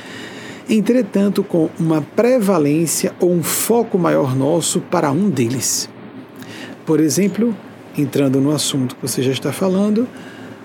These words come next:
a crítica que não existe com qualidade sem autocrítica, ou metacognição, como estão chamando agora. Pessoas realmente lúcidas,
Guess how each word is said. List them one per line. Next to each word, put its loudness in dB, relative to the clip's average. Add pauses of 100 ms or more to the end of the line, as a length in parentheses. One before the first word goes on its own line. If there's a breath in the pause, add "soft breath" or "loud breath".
(160)
a 2
crítica 0
que -2
não 4 (120)
existe 2
com 0
qualidade 2
sem 0 (200)
autocrítica, 0 (260)
ou 2
metacognição, 2
como 0
estão -2
chamando 0
agora. 2 (760 loud breath)
Pessoas 2
realmente 0
lúcidas, 0